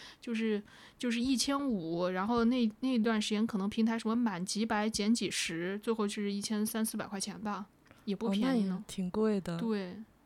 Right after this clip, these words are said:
Speaker 2: 哎，这是在哪个城市？不是在香港吗？
Speaker 1: 在深圳。
Speaker 2: 在深圳。
Speaker 1: 在深圳，对。
Speaker 2: 嗯。
Speaker 1: 就前几年的事儿。
Speaker 2: 嗯。
Speaker 1: 当时就，就觉得，呃，因为当时疫情嘛，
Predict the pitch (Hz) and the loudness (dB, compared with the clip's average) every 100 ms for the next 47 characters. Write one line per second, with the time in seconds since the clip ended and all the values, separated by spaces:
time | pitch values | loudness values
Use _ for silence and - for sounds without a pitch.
0 | - 262 320 - 254 285 240 175 156 - | -4 0 0 0 2 2 4 0 -2 -2
1 | 156 151 175 170 170 196 165 - 156 151 | -2 -2 -6 -4 -4 -2 -2 -2 -4 -4
2 | - 220 247 - 247 254 214 - _ - | -6 -4 -2 2 2 2 -2 -6 _ -2
3 | 214 220 214 214 214 196 226 - 202 220 | 2 4 6 4 4 -2 -10 -10 -8 -8
4 | - _ _ - 151 147 139 139 - 202 | -16 _ _ -6 -4 -2 -2 -4 -2 0
5 | 220 214 180 180 - 196 208 - - - | 0 -2 -4 -10 -8 -10 -10 -18 -20 -20
6 | - - 170 269 - 226 220 240 226 202 | -20 -10 -6 -4 -4 -2 -4 -2 -2 -4
7 | - - 220 208 175 180 190 180 185 - | -8 -10 -6 -4 -4 -2 -2 -4 -6 -12
8 | - - - - 220 233 302 330 330 285 | -20 -20 -20 -6 0 0 0 -4 -2 0
9 | 302 269 - 185 185 240 208 | 0 0 0 -2 -2 0 0